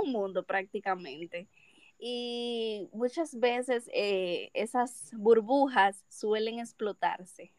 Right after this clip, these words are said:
a la hora de nosotros chocar con la realidad. Para eso tenemos un invitado, Hilda.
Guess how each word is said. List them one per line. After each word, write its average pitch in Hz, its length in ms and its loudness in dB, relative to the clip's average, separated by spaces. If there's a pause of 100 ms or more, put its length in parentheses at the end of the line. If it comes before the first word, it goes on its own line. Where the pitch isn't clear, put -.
a 180 80 0
la 180 180 4
hora 185 200 2
de 202 80 0
nosotros 202 520 -6
chocar 185 360 0
con 190 140 -2
la 196 100 2
realidad. 180 520 -2 (720)
Para 220 280 10
eso 233 400 0
tenemos 220 400 -6
un 226 100 -4
invitado, 233 540 2
Hilda. 330 340 2